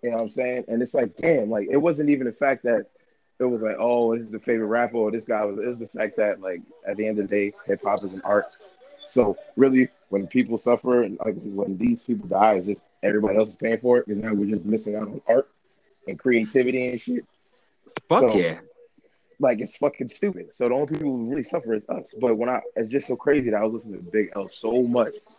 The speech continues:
Speaker 1: and then Pop Smoke died, I was like, "Yo, that's the, that's the same type of, like, yo, it, they're bubbling." I, it didn't even do with talent or how they rap. Completely, obviously, completely different styles. But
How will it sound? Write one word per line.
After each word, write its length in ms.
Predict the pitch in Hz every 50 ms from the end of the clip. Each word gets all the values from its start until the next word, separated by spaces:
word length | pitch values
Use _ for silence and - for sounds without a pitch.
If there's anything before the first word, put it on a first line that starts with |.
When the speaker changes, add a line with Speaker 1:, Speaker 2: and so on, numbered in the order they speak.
| - - - -
Speaker 1:
and 100 | - 113
then 80 | 107 101
Pop 220 | - 113 110 107
Smoke 240 | - - 127 113 95
died, 200 | 98 95 92 95
I 80 | 104 107
was 120 | - -
like, 160 | 104 90 87
"Yo, 100 | 98 92 87
that's 240 | 95 113 - - -
the, 180 | 110 104 92 - _ _ _ _ _ _ _ _ _ _ - - - _ _ _ _ _ _ _ _ -
that's 160 | 147 156 -
the 100 | 165 139
same 320 | - - 156 151 156 139
type 220 | - 156 147 143 131
of, 120 | 139 123
like, 180 | 127 117 113 113
yo, 180 | 120 110 101 98
it, 160 | 107 127 110 - _ _ _ _ _
they're 240 | - - - 87 101
bubbling." 560 | 120 113 104 120 123 127 139 139 143 156 180 - _ _ _ _ _ _ -
I, 60 | 147
it 140 | 156 143 135
didn't 200 | - 151 170 170
even 140 | 160 147 143
do 120 | 139 147
with 140 | 131 107 -
talent 360 | - 147 139 139 147 147 139 -
or 140 | 107 101 98
how 140 | 120 120
they 120 | - 113 113
rap. 280 | 110 120 120 - -
Completely, 480 | _ 117 104 - 143 143 123 117 104 95 - _ _ _ - -
obviously, 420 | - 147 143 123 117 110 - 110 104
completely 280 | 110 104 101 95 90 -
different 180 | - 90 - _
styles. 380 | - 98 90 90 85 85 85 - -
But 180 | 95 87 82